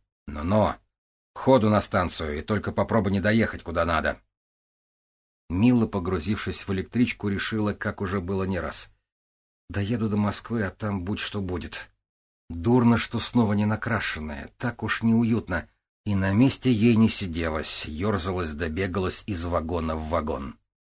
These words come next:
Постоянно казалось, что кто-то упорно таращится в спину, аж лопатки чесались. Мила то и дело озиралась, по-детски стараясь сделать это вдруг, внезапно,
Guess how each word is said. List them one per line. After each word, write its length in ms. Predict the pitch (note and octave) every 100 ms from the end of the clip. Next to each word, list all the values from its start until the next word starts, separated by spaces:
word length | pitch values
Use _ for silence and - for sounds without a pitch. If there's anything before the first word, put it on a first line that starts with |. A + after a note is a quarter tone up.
| _ _ _ -
Постоянно 500 | E2 - E2 F2+ E2+
казалось, 480 | D#2 D2+ G2 F2 -
что 220 | - E2+
кто-то 340 | - G2+ -
упорно 460 | F2 - G2+ F#2+ G2
таращится 560 | - F2+ G2 F#2 -
в 80 | F2
спину, 380 | - - G#2+ D2+
аж 240 | C2 -
лопатки 500 | F#2 F#2+ - A#2+ -
чесались. 640 | - - - - - - - _ _ _ _ _ _ -
Мила 260 | B2 C3
то 140 | B2 B2+
и 40 |
дело 220 | G#2+ C3 B2
озиралась, 540 | A2+ A2+ E2+ F2 -
по-детски 460 | - F#2 A2+ - -
стараясь 420 | - A2 A#2 G2
сделать 400 | E2 A#2 A2+ A2
это 400 | A2+ A#2 G2 - -
вдруг, 600 | A2 A#2 A#2 D3 - - _
внезапно, 680 | A#2+ C#3+ D#3 G2 E2 F2 D2+